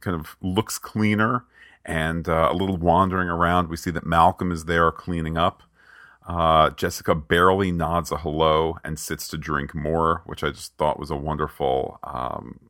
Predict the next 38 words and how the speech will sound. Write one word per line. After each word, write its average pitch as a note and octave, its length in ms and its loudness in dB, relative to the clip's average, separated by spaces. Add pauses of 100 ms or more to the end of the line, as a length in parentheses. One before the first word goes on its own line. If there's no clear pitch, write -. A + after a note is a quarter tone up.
(200)
little D2+ 260 -6
affect D2+ 460 2
of D2+ 180 -4
the, C#2 240 -6
of C2 120 -8
the E2 80 -14
character E2 460 2
there. D#2+ 340 4 (540)
Uh, D#2 400 2
she F2+ 180 -8
checks - 280 -2
her F2+ 120 2
voicemail. F#2 720 0
It's - 140 -6
filled F#2+ 500 0
with E2 240 -2
what E2 200 2
we A#2 240 -6
can A#2+ 200 -4
recognize D#2+ 580 0
are D2+ 100 2
potential E2+ 460 -6
clients, D#2 720 -2
all D#2 440 2
kind E2+ 220 -4
of D2 260 -6 (720)
people B2 380 4
needing G2 360 2
help, F#2+ 400 4 (180)
you F#2+ 100 -4
know, D#2+ 160 0
sad E2+ 500 4
stories. F2+ 800 0 (440)
Um, E2+ 280 0
she F2+ 200 -4
deletes F2 680 -2
and E2+ 160 -2
deletes F2 800 -2